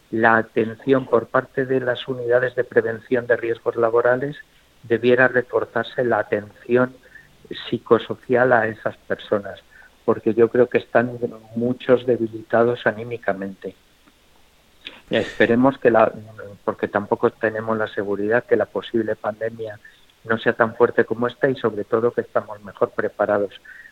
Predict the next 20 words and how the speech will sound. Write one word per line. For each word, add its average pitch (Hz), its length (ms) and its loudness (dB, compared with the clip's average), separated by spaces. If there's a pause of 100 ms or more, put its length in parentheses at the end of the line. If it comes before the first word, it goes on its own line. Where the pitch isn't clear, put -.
(140)
Pero 101 220 0
sí, 123 320 -2 (200)
psíquica-, 143 460 0 (240)
psíquicamente 131 760 2
y 123 80 2
físicamente 120 880 -4 (480)
nuestros 113 480 -4
profesionales 110 800 -2
están 113 320 -4
muy 113 140 -8
castigados. 104 720 -2
Esperemos 113 540 -6
que - 100 0
el 107 100 0
verano 110 480 -4 (460)
les 104 160 -6 (120)
sirva 110 340 2
para 101 640 -2 (1000)
intentar 120 600 2
recomponerse 120 1040 0